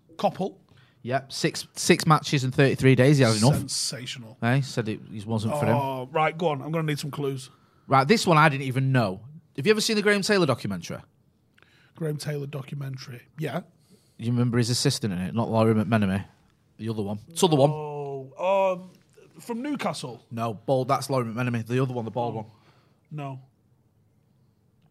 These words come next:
Speaker 1: I'm gonna
Speaker 2: Phil,
Speaker 1: kick myself here.
Speaker 2: this is great. It's Phil Neal.
Speaker 1: Phil Neal?
Speaker 2: Took over on a caretaker basis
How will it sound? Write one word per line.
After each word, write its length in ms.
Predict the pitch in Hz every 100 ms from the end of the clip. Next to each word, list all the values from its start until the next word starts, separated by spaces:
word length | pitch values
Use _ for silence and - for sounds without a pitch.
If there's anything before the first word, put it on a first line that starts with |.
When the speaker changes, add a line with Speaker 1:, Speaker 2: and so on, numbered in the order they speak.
| _ - - - _ _ _ _ _ _ _ _ _ - 156
Speaker 1:
I'm 80 | 165
gonna 100 | 170
Speaker 2:
Phil, 100 | 165
Speaker 1:
kick 120 | 185
myself 360 | 151 139 117 -
here. 80 |
Speaker 2:
this 180 | 143 135
is 80 | 127
great. 240 | 131 123 87
It's 100 | -
Phil 240 | 175 160
Neal. 300 | 151 156 131 - - _ _ _
Speaker 1:
Phil 360 | - - 277 277
Neal? 320 | 370 330 220 - _ -
Speaker 2:
Took 260 | 208 -
over 220 | 214 180
on 80 | 147
a 40 | 147
caretaker 500 | 190 190 185 160 143
basis 520 | 123 120 127 139